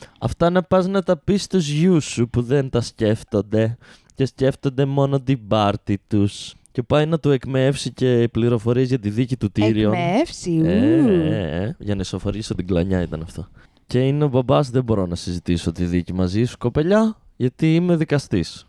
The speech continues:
Speaker 1: Θα τα δεις στην ώρα τους». Και καλά τα είπε ο Μπαμπα Λάνιστερ. Και αφού δεν μπορεί... Να χρησιμοποιεί, να πάρει πληροφορίες από τον Μπαμπα Λάνιστερ,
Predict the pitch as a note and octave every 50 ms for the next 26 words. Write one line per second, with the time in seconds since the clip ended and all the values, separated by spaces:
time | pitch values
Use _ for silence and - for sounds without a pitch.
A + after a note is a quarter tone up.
0 | _ _ _ _ - - B2 - - A#2 A#2 C3 F#3+ A3 A3+ - - - - _
1 | _ - _ - - - D#3 D#3 D#3+ D#3 A#2+ F2+ E2 D2+ - - - - - -
2 | - _ - - - - C#3+ C#3+ D3 D3 - - G2+ F#2 F2 - F2+ F2+ F2 F2
3 | E2+ E2+ E2 D#2+ E2 D#2+ D#2 D#2+ D#2+ - - - _ _ _ - - - D3 -
4 | - G3 G3+ E3 C3+ A2 - - _ _ _ - - - - - - - - -
5 | - - - - - - G#2+ A2+ B2 D3 D#3+ C3+ G#2 B2+ C3 C3 B2+ C#3 C#3 A#2
6 | F#2+ G#2 A2 - - - - - - - - - A#2 C3 - - B2+ A2+ A2+ -
7 | - A2+ G#2+ G#2+ A2 - A#2+ A2+ A#2+ B2 G2 - - A#2+ A#2+ A2 - - A#2+ C3+
8 | C3 A#2 - - G#2+ G#2+ G#2 G2+ - - G#2 A2 B2 A2 A2+ G2+ - A2 G#2 F2
9 | F#2 F#2 F#2 F#2 F2+ F#2+ G#2+ A2+ C3+ C#3+ - - E3+ F3+